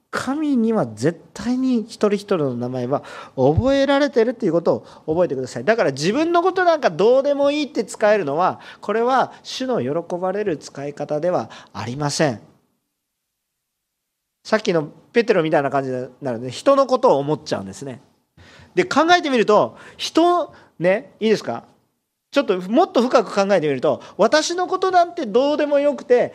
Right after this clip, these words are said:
そして一生懸命みんなのために働いてますっていうふうに、なことが自分の誇りになっているのであるならば、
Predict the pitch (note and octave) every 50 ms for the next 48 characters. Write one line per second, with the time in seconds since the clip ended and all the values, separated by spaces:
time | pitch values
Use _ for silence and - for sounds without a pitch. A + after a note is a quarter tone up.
0 | - - - A#3+ B3+ B3+ E4+ E4 D#4 D4 - - F4+ F4 F4+ - G4 G4 G4 G4
1 | F#4+ E4 C#4+ D#4 E4 F4 F4 E4+ F4+ F4 - D4+ D4 D#4 D4+ C#4 A3+ - A3+ A3+
2 | A3+ C4+ C4 C4+ C#4 C#4 C4 C#4 C4+ C#4 C#4+ C4+ - - - - G3+ G#3 A3 G#3+
3 | A3+ B3 G3+ C#3+ D#3+ G3+ F#3+ C3+ F#2 - - - _ _ _ _ _ _ _ _
4 | _ _ _ _ _ _ _ _ _ _ _ _ _ _ _ _ _ _ _ _
5 | _ _ _ _ - - _ _ _ _ _ _ - A3 A3 A#3+ A#3+ C4 A#3+ A#3
6 | F3+ D3+ F#3 G3+ A#3+ B3 A#3 A#3 G3 A3 G#3+ A#3 A3+ A3 A3+ A3+ A3 A3 G#3+ G#3+
7 | G#3 G#3 F3 D#3 D#3 E3 F3+ D#3+ C3 C#3 F3 F3 - E3+ C#3 A#2+ A#2+ C#3 E3 D3+
8 | - -